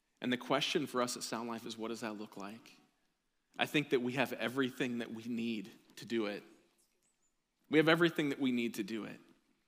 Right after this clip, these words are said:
But we have to recognize the responsibility that comes with the reward, and we have to give ourselves to it.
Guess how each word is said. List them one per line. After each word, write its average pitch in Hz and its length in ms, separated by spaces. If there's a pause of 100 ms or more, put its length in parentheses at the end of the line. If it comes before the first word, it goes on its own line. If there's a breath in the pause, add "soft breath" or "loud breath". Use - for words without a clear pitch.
(760)
But 131 80
we 131 100
have 147 220
to 139 80
recognize 135 680
the 139 80
responsibility 127 920
that 113 120
comes 117 300
with 113 140
the 113 80
reward, 107 580 (480 soft breath)
and 120 160
we 123 80
have 135 200
to 123 60
give 110 220
ourselves 107 540
to 101 220
it. 95 140